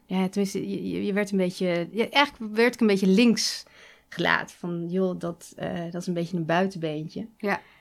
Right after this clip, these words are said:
Speaker 2: want je zat echt in het Wassenaarse Wassenaar?
Speaker 1: Ja, ja,
Speaker 2: Oké.
Speaker 1: echt, eh, op de Bloemkampschool waar de prinsesjes ook, eh,
Speaker 2: Oké,
Speaker 1: hebben
Speaker 2: ja, dat is,
Speaker 1: gezeten, zeg
Speaker 2: ja,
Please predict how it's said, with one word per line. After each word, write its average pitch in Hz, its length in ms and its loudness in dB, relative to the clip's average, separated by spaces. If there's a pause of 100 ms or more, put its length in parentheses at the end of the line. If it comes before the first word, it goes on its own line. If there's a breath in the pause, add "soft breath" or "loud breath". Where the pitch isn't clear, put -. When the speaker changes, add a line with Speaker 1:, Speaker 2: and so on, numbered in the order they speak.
(320 soft breath)
Speaker 2:
want 190 140 -6
je 208 60 0
zat 208 240 0
echt - 220 -2
in 185 80 4
het 185 200 0
Wassenaarse 160 760 -2 (140)
Wassenaar? 123 640 -10
Speaker 1:
Ja, - 200 2 (160)
ja, - 220 -6
Speaker 2:
Oké. 139 260 -14
Speaker 1:
echt, - 300 -20
eh, 160 140 -10
op - 180 -14
de 160 140 -14 (120)
Bloemkampschool 156 1040 -6
waar 160 180 -10
de 165 180 -12 (100)
prinsesjes - 800 -10
ook, - 280 -14
eh, - 260 -6
Speaker 2:
Oké, 175 140 -2
Speaker 1:
hebben 165 200 -4
Speaker 2:
ja, 196 140 2
dat - 20 2
is, 170 60 6
Speaker 1:
gezeten, 180 300 2
zeg 190 220 0
Speaker 2:
ja, 185 100 6